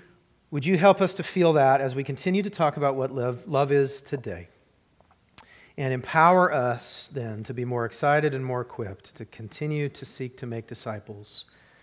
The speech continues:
among our neighbors and among the nations. For your glory and for our joy, we pray.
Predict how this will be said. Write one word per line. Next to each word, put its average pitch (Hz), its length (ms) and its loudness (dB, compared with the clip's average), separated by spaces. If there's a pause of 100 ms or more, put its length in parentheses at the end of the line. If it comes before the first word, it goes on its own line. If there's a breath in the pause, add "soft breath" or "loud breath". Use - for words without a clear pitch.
(220 soft breath)
among 123 260 -4
our 117 100 -4
neighbors 131 540 0
and 135 200 -6
among 123 260 -4
the 123 60 -6
nations. 101 640 -12
For 131 180 -2
your 147 280 4
glory 151 400 6 (1040 soft breath)
and 110 240 -8
for 113 280 -8
our 117 220 -4
joy, 104 260 -10
we 107 120 -10
pray. 90 320 -16